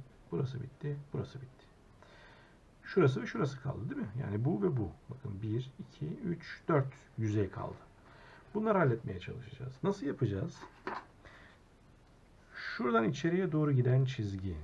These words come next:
neresi? Şurası bakın. Şu kısım. Kaç milimetre? Ölçelim. Tam boyu kırk dört ise, şunun genişliği, yani şunun genişliği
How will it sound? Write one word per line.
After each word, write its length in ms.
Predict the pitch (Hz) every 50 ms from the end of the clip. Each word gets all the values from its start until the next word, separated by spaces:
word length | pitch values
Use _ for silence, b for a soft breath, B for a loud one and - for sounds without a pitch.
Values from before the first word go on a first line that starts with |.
| 82 92
neresi? 520 | 107 170 247 247 151 123 - - 101 123 156 - - - - - - - - - - - - - - - -
Şurası 420 | - - - - 98 - - - - -
bakın. 140 | - - - - - - - - - - - - - - - - -
Şu 280 | - - - - - 131
kısım. 260 | - - - - 127 - - - - - - - -
Kaç 240 | - - 240 - -
milimetre? 600 | 220 175 131 107 98 95 95 - - - 170 226 - - - - - - - - - - - - - - - - - - - - - - - - - - -
Ölçelim. 520 | 156 143 127 - - 104 92 98 127 175 - - b b b b b b b b b b b b - - -
Tam 260 | - - 165 156 135
boyu 220 | 120 110 104 95 -
kırk 280 | - 113 - - -
dört 200 | 120 117 117 -
ise, 320 | - - - 90 90 95 165 - - - - -
şunun 440 | - - - - 143 135 135 135 120
genişliği, 540 | 110 113 110 107 101 - - - 107 101 98
yani 240 | 101 98 98 98 98
şunun 320 | - - 113 110 110 107
genişliği 640 | 101 104 101 95 95 - - - 101 92 90 92